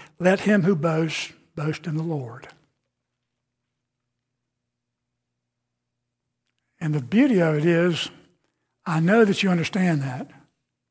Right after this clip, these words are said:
I like coming here because that's your attitude. I know that Ann Payne boasts in the Lord. I've heard her do it.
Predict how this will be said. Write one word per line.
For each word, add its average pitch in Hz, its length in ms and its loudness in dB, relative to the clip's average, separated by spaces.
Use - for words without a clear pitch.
I 208 160 4
like 196 380 2
coming 180 340 0
here 196 380 -2
because 160 380 4
that's 190 240 4
your 165 100 -2
attitude. 143 440 -4
I 202 200 2
know 190 280 2
that 165 120 -2
Ann 170 300 -4
Payne 156 500 -4
boasts 165 320 0
in 156 80 -2
the 147 80 -2
Lord. 143 440 -4
I've 143 180 -6
heard 151 180 -4
her 165 60 -10
do 180 220 -6
it. - 160 -14